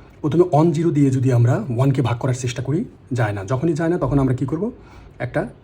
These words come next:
শূন্য নেব। আর একটা ডিজিট নিলাম, এখন ওয়ান ওয়ান। এখন on জিরো দ্বারা ওয়ান ওয়ানকে ভাগ যায়, যখন ভাগ যাবে, তখন হবে হলো ওয়ান। এখন টেনকে আমরা যেহেতু ওয়া-, একবার গিয়েছে, তাই আমরা এখানে লিখব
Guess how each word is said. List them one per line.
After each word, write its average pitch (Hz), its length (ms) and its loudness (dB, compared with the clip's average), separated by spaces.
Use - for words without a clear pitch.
শূন্য 127 300 0
নেব। 98 200 -6
আর 143 120 2
একটা 151 140 0
ডিজিট 139 220 0
নিলাম, 147 320 2
এখন 135 280 -2
ওয়ান 135 160 2
ওয়ান। 156 300 -2
এখন 147 280 -2
on 151 180 4
জিরো 160 160 0
দ্বারা 160 140 2
ওয়ান 139 160 2
ওয়ানকে 143 340 0
ভাগ 113 200 -4
যায়, 98 200 -6
যখন 120 240 0
ভাগ 131 180 0
যাবে, 147 240 -2
তখন 131 220 -2
হবে 123 200 2
হলো 131 260 0
ওয়ান। 113 200 -6
এখন 170 400 2
টেনকে 156 340 4
আমরা 143 340 2
যেহেতু 139 280 2
ওয়া-, 147 140 -4
একবার 147 320 0
গিয়েছে, 131 440 -2
তাই 127 100 -2
আমরা 123 180 2
এখানে 123 280 -2
লিখব 147 380 -2